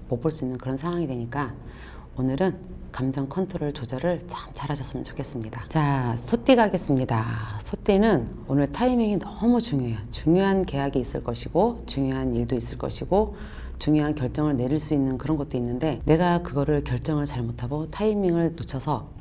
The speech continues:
어, 내가 해야 되는 거, 결정해야 되는 거, 어, 아니면 무슨 뭐 서류를 써야 된다든가 무슨 계약을 해야 되는 거, 그거를 다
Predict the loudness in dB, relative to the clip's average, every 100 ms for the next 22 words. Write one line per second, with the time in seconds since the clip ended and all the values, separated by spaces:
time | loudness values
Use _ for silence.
0 | -16 -14 -14 -4 2 2 2 0 -2 2
1 | 2 4 2 0 -2 -8 -10 -12 -12 -10
2 | -10 -10 -2 -2 2 2 2 -2 -4 0
3 | -2 -2 -8 -8 -6 -4 -4 -2 -2 2
4 | 2 0 -8 -8 -4 -4 -4 -6 -8 0
5 | 4 6 4 2 -2 -4 -4 -2 -2 -4
6 | -8 -4 -4 -4 -8 -2 0 2 -2 -2
7 | -4 -6 -8 -10 -12 -14 -14 -14 -16 -16
8 | -16 -8 -2 2 4 2 0 -10 -12